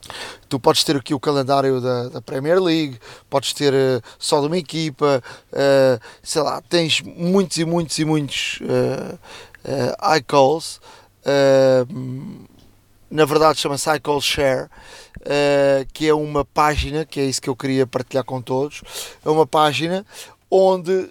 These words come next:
eh, essa página tem, eh, milhares e milhares de, de, de calendários partilhados já feitos.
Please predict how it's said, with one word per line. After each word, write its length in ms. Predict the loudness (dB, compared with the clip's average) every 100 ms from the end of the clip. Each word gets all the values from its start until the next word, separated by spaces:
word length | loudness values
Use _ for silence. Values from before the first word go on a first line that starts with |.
| -10
eh, 840 | -2 2 4 4 2 0 -4 -6 -10
essa 300 | -10 -6 -4
página 460 | 0 0 0 -4
tem, 420 | 2 4 4 2 -6 -20 -20 _ -6
eh, 520 | -2 0 -2 -4 -8 -14
milhares 520 | -12 2 6 6 4
e 80 | -4
milhares 420 | 2 4 4 0
de, 460 | -4 -2 -2 -2 -4 -10 -20 -20 _
de, 680 | -16 -2 0 4 4 4 2 -2 -10 -16 -18 -20 _ _ _ _
de 80 | -16
calendários 800 | 0 4 4 4 4 4 2 -4
partilhados 840 | -6 -6 -6 2 4 4 2 -4 -18 -18 -20 -20 -2
já 220 | 2 2
feitos. 580 | 4 4 4 0 -12